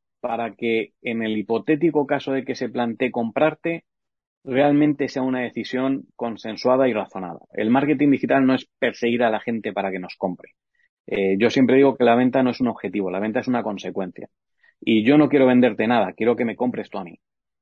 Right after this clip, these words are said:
que es un planteamiento muy diferente. El marketing digital son un conjunto de estrategias y un conjunto de canales que esto lo hacen posible.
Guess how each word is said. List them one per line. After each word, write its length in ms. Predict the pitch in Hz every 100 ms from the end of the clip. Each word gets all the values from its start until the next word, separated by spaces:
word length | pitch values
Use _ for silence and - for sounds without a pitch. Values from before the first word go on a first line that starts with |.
| -
que 120 | 107
es 140 | 110
un 240 | - 120 110
planteamiento 560 | 117 110 107 117 110 117
muy 180 | 120
diferente. 460 | 113 98 90 85 -
El 140 | - 107
marketing 420 | 135 139 131 143
digital 460 | 131 131 135 147 131
son 320 | 139 139 139 _ _
un 160 | 127 127
conjunto 380 | 131 135 131 127
de 40 |
estrategias 600 | - 120 123 123 127 117
y 20 |
un 80 | 120
conjunto 360 | 117 120 127 127
de 60 | 123
canales 440 | 139 151 165 - _ _ _
que 160 | - 135
esto 420 | 135 - 147 156 _
lo 240 | 131 127
hacen 260 | 123 - 107
posible. 360 | - 87 -